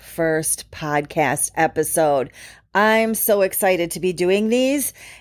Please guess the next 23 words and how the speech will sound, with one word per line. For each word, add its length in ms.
And 440
what 160
are 60
we 100
gonna 180
be 120
doing 260
in 160
these? 260
You're 120
probably 500
asking. 560
Well, 560
I'm 100
gonna 200
tell 200
ya. 260
<laughs> 420
So 540
I 120
figured 300
these 260
podpa-, 680